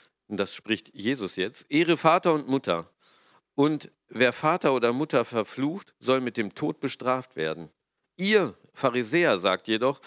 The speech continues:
man muss seine Eltern nicht dadurch ehren, dass man für sie sorgt,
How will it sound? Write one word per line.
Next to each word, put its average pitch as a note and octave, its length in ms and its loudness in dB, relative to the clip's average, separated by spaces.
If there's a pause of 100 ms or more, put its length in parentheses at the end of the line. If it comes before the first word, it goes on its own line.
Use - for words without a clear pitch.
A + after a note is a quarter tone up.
(280)
man A#2+ 180 2
muss D#3+ 220 0
seine A#2+ 260 2
Eltern C3 440 0
nicht C3+ 200 -6
dadurch G#2+ 420 2
ehren, A2 360 -2
dass G2+ 200 -2
man G2+ 140 0
für G#2 160 -4
sie F#2 140 -6
sorgt, A#2+ 440 0